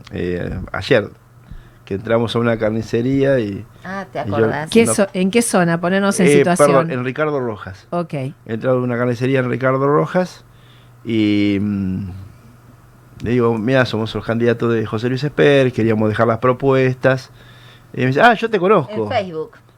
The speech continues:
Speaker 1: Claro.
Speaker 2: Que te había visto en
Speaker 1: Claro, y
Speaker 2: Facebook.
Speaker 1: me dice, "Yo te conozco, de algo, ¿de dónde me conocés?" ¿Viste? Porque me dice, "No, yo te conozco por, por,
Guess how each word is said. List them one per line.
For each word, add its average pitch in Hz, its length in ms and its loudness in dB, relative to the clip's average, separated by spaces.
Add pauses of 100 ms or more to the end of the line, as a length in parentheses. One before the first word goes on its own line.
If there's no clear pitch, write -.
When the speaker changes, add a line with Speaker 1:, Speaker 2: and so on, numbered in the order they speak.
(580)
Speaker 1:
Claro. 165 360 0
Speaker 2:
Que 139 80 0
te 147 100 -6
había 214 160 0
visto 214 220 0
en 233 80 -2
Speaker 1:
Claro, 185 160 4
y - 40 4
Speaker 2:
Facebook. 165 160 2
Speaker 1:
me 165 60 2
dice, 180 160 2
"Yo 233 160 2
te 202 80 2
conozco, 185 480 4
de 175 100 2
algo, 170 340 2
¿de 135 80 0
dónde 156 240 -2
me 147 120 -8
conocés?" 151 600 -4
¿Viste? 131 220 -10
Porque 113 240 -10
me - 1040 -12
dice, 151 180 0
"No, 180 160 0
yo - 140 -4
te 170 100 -2
conozco 156 320 2
por, 113 320 0
por, 101 360 -8